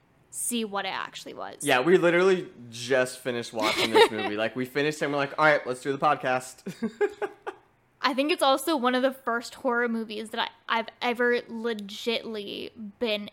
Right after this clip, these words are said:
Speaker 1: excited for.
Speaker 2: Which is shocking because when we saw Annabelle,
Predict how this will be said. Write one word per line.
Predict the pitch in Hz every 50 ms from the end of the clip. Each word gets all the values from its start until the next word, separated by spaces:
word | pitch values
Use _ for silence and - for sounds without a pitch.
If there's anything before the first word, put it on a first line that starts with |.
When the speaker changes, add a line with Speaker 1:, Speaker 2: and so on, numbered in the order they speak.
| _ _
Speaker 1:
excited | - 220 - - - - - - 214 185 170 165 - - -
for. | - 143
Speaker 2:
Which | 151 170 - -
is | 196 175 -
shocking | 135 - - - 185 196 220 233 233 233 196 170
because | 147 147 139 170 165 151 143
when | 147 151 156
we | 160 170
saw | 170 - 208 208 196
Annabelle, | - - 120 117 123 135 147 147 160 180 180 185 190 185 185 185 180 165 - -